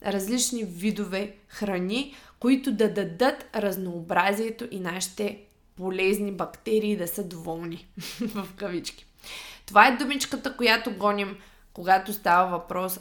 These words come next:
за разнообразие на микробиома. Разнообразие и в растителните храни, които приемаме, и начина, по който ги ядем.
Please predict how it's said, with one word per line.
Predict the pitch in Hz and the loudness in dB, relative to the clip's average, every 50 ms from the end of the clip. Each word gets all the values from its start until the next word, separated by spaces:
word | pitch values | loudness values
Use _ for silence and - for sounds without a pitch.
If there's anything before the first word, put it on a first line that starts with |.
| - - | -10 -10
за | 190 170 175 180 175 175 180 - - | -10 -6 -4 -2 -2 -2 -2 -4 -6
разнообразие | 185 170 175 170 170 170 165 160 165 170 165 165 170 165 170 175 170 170 170 175 - - - | -6 -6 -6 -6 -6 -8 -10 -8 -6 -4 -4 -2 -4 -4 -4 -6 -6 -6 -6 -8 -10 -12 -12
на | - 175 170 165 165 160 170 - - - | -12 -10 -8 -8 -8 -10 -10 -12 -12 -12
микробиома. | 170 175 175 - - 175 170 170 175 - 170 160 151 147 - - - - | -14 -14 -12 -12 -12 -12 -10 -10 -10 -8 -8 -10 -10 -12 -14 -16 -16 -12
Разнообразие | - 175 175 165 165 165 170 170 196 202 214 233 226 254 262 254 254 - | -10 -8 -8 -8 -8 -10 -8 -2 2 2 2 4 2 2 0 -2 -2 -2
и | - 214 214 | -4 -4 -2
в | 208 190 202 208 208 - - - | 0 2 2 2 2 -2 -8 -8
растителните | 202 185 170 160 - - - - 208 208 220 214 208 208 208 208 208 208 214 196 | -6 -6 -6 -6 -8 -10 -10 -12 -8 -4 -2 -2 -2 0 -2 -2 -4 -4 -6 -8
храни, | - - 185 165 156 156 156 170 208 254 302 - - _ _ _ _ _ - | -8 -8 -10 -8 -6 -6 -4 -4 -4 -4 -6 -8 -14 _ _ _ _ _ -4
които | - 269 262 262 - - | -2 -2 -2 -4 -6 -6
приемаме, | - 269 269 277 277 294 302 311 339 339 - - - - - - - _ - | -2 -2 -2 -2 -2 -4 -6 -6 -6 -8 -14 -18 -20 -20 -20 -20 -20 _ -4
и | 214 202 | -4 -2
начина, | 180 180 185 185 180 214 226 226 - 277 285 277 277 | -2 0 2 2 4 4 2 2 -2 -4 -4 -6 -8
по | - - | -8 -6
който | - 190 190 190 190 208 | -6 -4 -4 -4 -8 -10
ги | 180 180 190 | -8 -6 -6
ядем. | 165 160 156 160 160 156 147 139 156 | -4 -4 -4 -4 -6 -6 -6 -6 -10